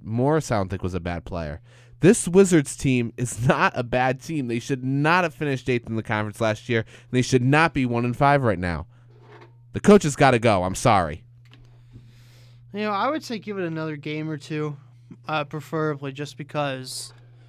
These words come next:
Speaker 2: um, at least see what he can do with a healthy Dwa on the floor.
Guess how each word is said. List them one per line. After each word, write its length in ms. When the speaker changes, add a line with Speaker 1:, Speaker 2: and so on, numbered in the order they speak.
Speaker 2:
um, 480
at 140
least 260
see 80
what 140
he 100
can 160
do 140
with 240
a 40
healthy 360
Dwa 120
on 180
the 60
floor. 380